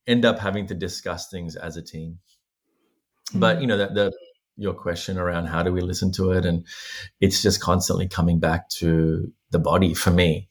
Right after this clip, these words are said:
Speaker 1: personally. It's, it's coming back to, okay, how does this feel? Like when I've envisioned this particular initiative or when I envision this pivot,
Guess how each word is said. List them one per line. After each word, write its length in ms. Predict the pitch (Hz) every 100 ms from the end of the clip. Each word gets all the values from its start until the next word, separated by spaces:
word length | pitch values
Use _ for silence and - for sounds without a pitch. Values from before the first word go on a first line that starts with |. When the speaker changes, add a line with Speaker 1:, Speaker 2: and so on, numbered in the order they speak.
| _ - -
Speaker 1:
personally. 540 | 82 78 - 50 -
It's, 300 | 90 - -
it's 240 | 82 - -
coming 300 | 87 87 82
back 260 | 78 78
to, 160 | - -
okay, 160 | -
how 180 | - 87
does 140 | 120 117
this 180 | 95
feel? 320 | - 90 90 80
Like 140 | 82
when 160 | 92 92
I've 240 | 95 92
envisioned 600 | - 95 87 92 95 92 87
this 300 | 85 - - - - - _
particular 560 | 98 - 98 95 90
initiative 560 | 90 85 82 92 90 80
or 80 | 78 82
when 80 |
I 140 | 85 82
envision 500 | 85 85 85 85 82
this 160 | 82
pivot, 380 | - - 87 82